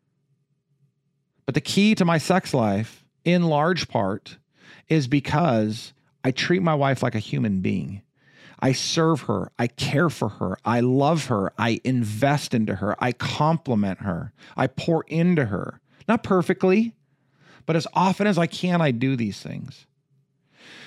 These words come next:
Because the more that I love on, invest into, and pour into my wife, the more my wife will love me, the more attracted to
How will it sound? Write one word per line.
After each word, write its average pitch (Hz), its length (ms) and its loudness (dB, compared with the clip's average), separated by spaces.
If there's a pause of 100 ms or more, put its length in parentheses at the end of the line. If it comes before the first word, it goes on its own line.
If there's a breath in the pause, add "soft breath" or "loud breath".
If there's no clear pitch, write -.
(180 loud breath)
Because 156 300 0
the 160 100 4
more 156 460 4
that 185 120 4
I 180 100 4
love 139 360 4
on, 147 380 2
invest 127 600 0
into, 143 520 2
and 110 220 -4
pour 156 360 2
into 135 340 2
my 117 240 4
wife, 107 840 0 (180)
the 120 80 0
more 120 340 2
my 160 200 2
wife 127 400 0
will 104 180 0
love 117 320 2
me, 202 300 2 (220 loud breath)
the 123 80 -4
more 120 180 2
attracted 143 840 0
to 170 440 2